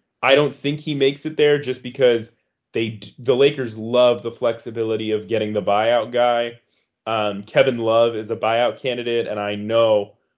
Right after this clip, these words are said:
I just know deep down in my soul that the Lakers would love to have <laughs> Kevin Love on their roster.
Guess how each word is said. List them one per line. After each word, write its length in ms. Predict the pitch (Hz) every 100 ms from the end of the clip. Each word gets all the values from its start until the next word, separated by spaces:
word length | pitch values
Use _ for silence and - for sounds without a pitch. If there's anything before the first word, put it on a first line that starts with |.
| -
I 120 | 120
just 220 | 117 117
know 300 | 117 120 123
deep 260 | 113 120 127
down 200 | 127 123
in 80 | 117
my 120 | 113
soul 340 | 110 120 110
that 120 | 98 104
the 80 |
Lakers 380 | 107 113 110 101
would 120 | 98 95
love 220 | 110 113 -
to 100 | 110
have 100 | 107 _
<laughs> 80 |
Kevin 220 | 120 110 107
Love 280 | 107 101
on 120 | 101 101
their 140 | 101
roster. 520 | 101 101 101 95 90